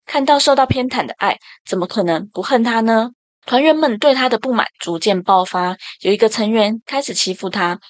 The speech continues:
偷窃他的化妆品，或是在团员之间流传着关于他没有根据的风声。但那个孩子很快就被解雇了。眼看社长明显的偏袒，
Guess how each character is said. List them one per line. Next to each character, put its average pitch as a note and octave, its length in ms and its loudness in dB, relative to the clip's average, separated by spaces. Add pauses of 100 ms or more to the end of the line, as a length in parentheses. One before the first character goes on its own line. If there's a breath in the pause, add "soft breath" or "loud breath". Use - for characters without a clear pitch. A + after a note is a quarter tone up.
(100)
偷 C4 160 2
窃 D#4 160 2
他 A#3+ 120 2
的 G3+ 120 2
化 G3+ 140 0
妆 F3+ 200 -2
品， - 180 -6 (220)
或 D#4+ 140 2
是 E4 100 -4
在 E4 160 4
团 A3 220 -2
员 G3+ 160 0
之 A3 160 -2
间 B3 260 2
流 G#3 160 2
传 G3 180 -4
着 G3+ 180 0
关 B3+ 220 2
于 B3 60 -4
他 G#3+ 320 -6
没 A3+ 120 -2
有 F#3+ 140 0
根 G#3 200 -4
据 A3 140 -6
的 D#3+ 100 -6
风 F3 240 -6
声。 F#3+ 320 -6 (260)
但 C4+ 160 -2
那 C#4 100 2
个 A#3 80 0
孩 E3 200 -4
子 - 300 -8
很 F3 140 -10
快 A3 160 -4
就 A3 120 0
被 A3+ 120 6
解 G#3+ 220 -4
雇 E3 220 -4
了。 - 100 -6 (360)
眼 G3 180 -2
看 C#4 180 2
社 C#4 180 2
长 A3 200 -2
明 F#3+ 160 -4
显 - 180 0
的 F3 80 0
偏 G#3 220 -4
袒， A3 140 -4